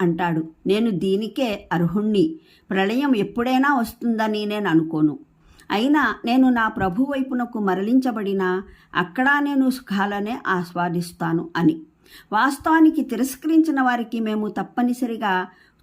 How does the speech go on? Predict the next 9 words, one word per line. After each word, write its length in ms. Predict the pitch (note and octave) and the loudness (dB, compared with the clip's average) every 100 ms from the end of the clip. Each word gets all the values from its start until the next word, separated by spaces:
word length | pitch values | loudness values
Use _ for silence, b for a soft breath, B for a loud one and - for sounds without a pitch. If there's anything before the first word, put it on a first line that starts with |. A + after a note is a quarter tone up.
| - | 2
చూపించి 440 | B3 C#4+ D4 C#4+ | 2 4 2 2
తీరుతాము. 720 | B3+ F#3 F#3 F3+ F3+ E3+ D#3+ - - | 2 4 4 0 -2 -2 -2 -6 -2
వారు 280 | G3+ G#3+ G#3 | 0 2 2
ఏమేమి 580 | F#3 G3 B3 C4+ C4+ C4 | 2 2 2 4 2 0
చేసి 300 | G3+ G3 G#3+ | -2 -4 -4
వచ్చారో 640 | G3 - G3 F#3 E3+ D#3+ b b b - | -6 -6 -4 -2 -2 -6 b b b -2
వారికి 340 | G#3 A#3+ A#3+ | 0 0 -2
మేము 300 | A3+ G#3+ G#3+ | -2 -2 -2
ఎంతో 500 | G3+ F#3 G3 C#4 C#4 | 2 0 2 0 0